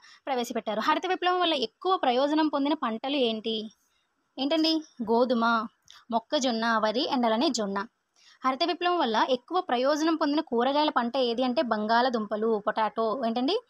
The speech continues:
బంగాళదుంపలు. హరిత విప్లవం వల్ల ఎక్కువ ప్రయోజనం పొందిన వాణిజ్య పంట ఏది అంటే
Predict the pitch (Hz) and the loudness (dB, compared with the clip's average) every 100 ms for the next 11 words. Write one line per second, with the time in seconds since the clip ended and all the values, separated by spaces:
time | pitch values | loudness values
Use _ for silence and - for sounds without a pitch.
0 | - - 214 214 226 262 233 208 208 214 | -20 -10 -6 -2 0 0 -4 -4 -4 -4
1 | 208 - - - 269 359 349 349 359 339 | -6 -14 -10 -2 0 0 0 0 0 2
2 | 269 240 - - 370 294 226 269 294 330 | 0 -2 -6 -4 -2 0 2 2 2 2
3 | 311 262 208 226 311 226 220 277 285 302 | 2 -2 0 0 0 2 0 0 -2 0
4 | 254 254 277 247 254 269 | 0 0 0 0 0 0